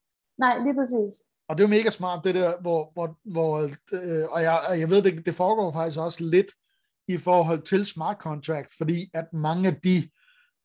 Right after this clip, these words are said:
Speaker 2: øh, lidt uheldige, øh, sager, der har været, altså hvor der er nogen, der har, der kan, jeg ved ikke, om hacket er det rigtige ord, men der er i hvert fald nogen, der ligesom har kommet ind og fået adgang til ting og tømt nogle treasuries, eller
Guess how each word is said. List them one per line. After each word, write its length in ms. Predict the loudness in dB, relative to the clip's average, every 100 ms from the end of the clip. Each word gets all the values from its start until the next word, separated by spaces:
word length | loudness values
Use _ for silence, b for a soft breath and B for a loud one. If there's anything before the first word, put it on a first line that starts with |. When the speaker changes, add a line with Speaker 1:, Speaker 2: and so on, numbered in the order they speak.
| 0
Speaker 2:
øh, 160 | 4
lidt 160 | 4 4
uheldige, 500 | 4 2 0 -4 -6 -2
øh, 180 | -2 -2 -8
sager, 420 | -10 -4 -2 0
der 60 | 0
har 120 | 0
været, 480 | -2 -4 -2 -2 -4
altså 140 | -6 -8
hvor 120 | -6
der 200 | -2 -2
er 60 | -4
nogen, 260 | -4 -2
der 360 | -2 -2 -2 -6
har, 180 | -10 -14 _ _ _ _ _ _
der 60 | -16
kan, 160 | -8
jeg 100 | -4
ved 60 | -2
ikke, 180 | -2 -2
om 160 | 0
hacket 420 | -2 -2 -4 0 0
er 40 |
det 120 | 0
rigtige 460 | -4 -2 2 2 2
ord, 200 | -4 -6
men 100 | -6
der 60 |
er 40 | -2
i 60 |
hvert 100 | 2
fald 100 | 2
nogen, 200 | 2 4
der 80 | 4
ligesom 180 | 4 4
har 320 | 2 0 -4 b b b -4
kommet 240 | -2 0
ind 180 | -2 -2
og 140 | -2
fået 180 | 2 0
adgang 420 | 2 0 0 -2
til 120 | -6 -6
ting 240 | -4 -4
og 80 | -6
tømt 220 | -6 -6 _
nogle 180 | -6 -2
treasuries, 760 | 2 2 2 0 2 0 -2
eller 240 | -4 -8